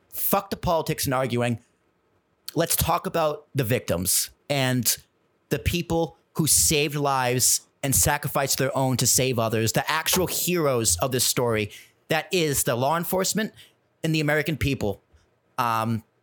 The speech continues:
so we have Jordan and Andre and, and Chon-, and Cho-, Chondo, I'm so, I'm so sorry I got their names wrong, but I'm sorry.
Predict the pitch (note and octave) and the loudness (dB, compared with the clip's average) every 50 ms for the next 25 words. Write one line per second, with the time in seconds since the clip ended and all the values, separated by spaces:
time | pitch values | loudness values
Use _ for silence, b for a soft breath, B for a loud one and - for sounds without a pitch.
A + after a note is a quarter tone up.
0 | _ _ - - - - D3+ C#3 C3 D3 C3+ C#3 C#3+ C#3 A#2 - - D#3 E3 F3 | _ _ -2 0 2 2 2 0 0 0 0 0 0 0 0 0 0 2 2 0
1 | E3+ F#3+ G3 F3+ - D#3 D3+ D3 - D3 C#3+ D3 D3+ D#3 C3 D3+ D3+ D3 D3 C#3+ | 0 0 -2 -2 -2 -2 -4 -2 0 0 0 2 0 0 0 2 2 2 2 0
2 | C#3 B B B B B B B B B _ _ _ _ _ - D3 C#3 C#3+ C#3 | 0 B B B B B B B B B _ _ _ _ _ -2 0 2 2 2
3 | C3+ C#3 - - D#3 D3 C#3+ C#3 - - - D#3+ D3+ D3 C#3+ - C#3+ C3+ C#3 - | 0 0 -2 -2 0 0 2 2 0 2 2 2 2 2 0 0 0 0 0 2
4 | - E3 D3+ C#3+ C#3+ C#3+ C#3+ - - - D#3+ D#3 D#3+ D#3+ E3+ E3+ E3+ E3 - - | 2 2 2 2 2 0 -4 -2 -2 0 0 0 0 0 2 2 2 0 0 0
5 | A#2+ B2+ C3 A#2 - - - D3 C3+ C3+ C3+ A#2 - D#3+ D3 C#3 - C#3 B2 A#2 | 0 0 0 0 0 0 0 0 0 0 0 0 2 2 2 2 2 2 2 2
6 | A2 G#2 A2 G#2+ G2 - A2 G#2 F#2+ F2+ F#2 F#2 F#2 F2 E2 D#2+ F2 F2+ - F#2+ | 2 2 0 0 0 0 -2 0 0 -2 -2 -2 -2 -2 -2 -2 -4 -4 -2 -2
7 | F#2 G2+ G2+ - - F2+ D2 C2 C2 B | -2 0 0 0 0 0 -2 -2 -4 B